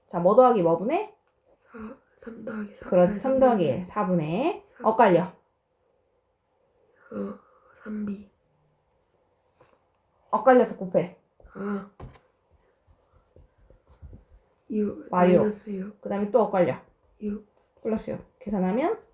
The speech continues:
Speaker 2: 사분의 영.
Speaker 1: 사분의 영이니까 결국 영. 영이 되는 거야.
Speaker 2: 응.
Speaker 1: 끝.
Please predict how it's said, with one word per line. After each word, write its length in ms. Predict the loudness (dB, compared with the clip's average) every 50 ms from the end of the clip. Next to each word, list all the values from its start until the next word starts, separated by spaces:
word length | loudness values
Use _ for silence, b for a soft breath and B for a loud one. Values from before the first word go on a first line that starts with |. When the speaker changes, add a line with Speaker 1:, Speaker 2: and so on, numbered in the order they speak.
| _ _ _ -20 -20 _ _
Speaker 2:
사분의 580 | _ _ -18 -16 -16 -16 -14 -14 -12 -12 -12 -12
영. 120 | -16 _ _ _ _ _ _ _ _
Speaker 1:
사분의 440 | -6 -4 -2 -2 0 0 2 2
영이니까 640 | 4 4 4 4 2 2 0 -2 -2 -2 -2 -2 -2
결국 280 | -2 -4 -4 -2 -4
영. 240 | -4 -6 -6 -8 -12 _ _ _ _ _ _ _ 0
영이 240 | 4 4 6 6 6
되는 260 | 4 2 0 -4 -8
거야. 220 | -10 -12 -12 -16 _ _ -20
Speaker 2:
응. 160 | -20 -20 -20 -20 _ _ _ _ -20 -20 _ _ -20 -18 _
Speaker 1:
끝. 440 | -2 0 2 4 4 2 2 2